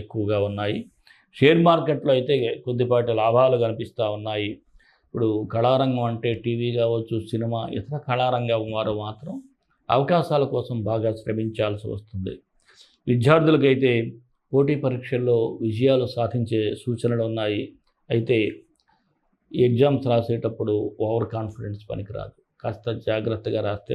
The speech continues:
బాగుంటుంది. ఆరోగ్య పరిస్థితులు అయితే ఈ రాశి వారికి కొద్దిగా జాగ్రత్తగా ఉండాలి. ఎముకలకు సంబంధించి, ఈ బోన్స్కు సంబంధించి ఇబ్బందులు అయితే కనిపిస్తూ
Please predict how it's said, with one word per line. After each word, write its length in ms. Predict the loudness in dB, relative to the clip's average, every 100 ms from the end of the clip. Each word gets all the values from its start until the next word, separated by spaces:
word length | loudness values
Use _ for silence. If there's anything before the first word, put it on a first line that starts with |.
| -8
బాగుంటుంది. 520 | -8 -10 -10 -8 -8 -10 _ _ _ _ _ 2
ఆరోగ్య 340 | 4 4 4 4 2 -2 _ _ _ _
పరిస్థితులు 460 | 0 0 -2 0 0
అయితే 160 | 2 2 2
ఈ 40 | 2
రాశి 240 | 0 0 0
వారికి 340 | 2 0 -2 -4 -4 _
కొద్దిగా 280 | -4 0 0 2
జాగ్రత్తగా 500 | 0 0 -2 0 0 0 0
ఉండాలి. 340 | 2 2 0 -6 _ _ _ _ _
ఎముకలకు 500 | 4 6 6 6 4 2
సంబంధించి, 640 | 0 0 0 -2 -4 -4 -4 -4 -6 -6
ఈ 20 | -4
బోన్స్కు 460 | 0 2 0 -2 -4 -2
సంబంధించి 500 | -2 -2 -2 -6 -4 -2
ఇబ్బందులు 340 | -2 -2 -2
అయితే 140 | -4 -4 -6
కనిపిస్తూ 440 | -8 -8 -10 -6